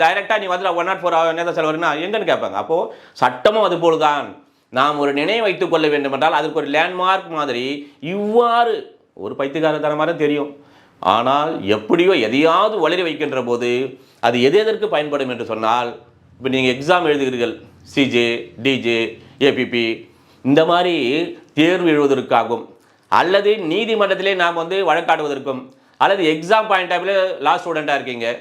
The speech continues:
even போலீஸ் ஆஃபீஸர்ஸ், எவிடன்ஸ் ஆக்ட் அவங்கள எக்ஸாம் எல்லாம் இருக்கு, அனைவருக்குமே இவ்வாறு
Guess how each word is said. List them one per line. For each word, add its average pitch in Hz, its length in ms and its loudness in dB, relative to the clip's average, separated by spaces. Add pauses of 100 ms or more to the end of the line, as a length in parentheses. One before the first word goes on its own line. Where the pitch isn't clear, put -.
(440)
even 202 260 2
போலீஸ் 180 360 0
ஆஃபீஸர்ஸ், 147 500 -4 (800)
எவிடன்ஸ் 185 280 2
ஆக்ட் 156 200 0
அவங்கள 151 240 -2
எக்ஸாம் 156 260 0
எல்லாம் 147 160 -2
இருக்கு, 117 180 -8 (580)
அனைவருக்குமே 180 680 0 (160)
இவ்வாறு 165 540 0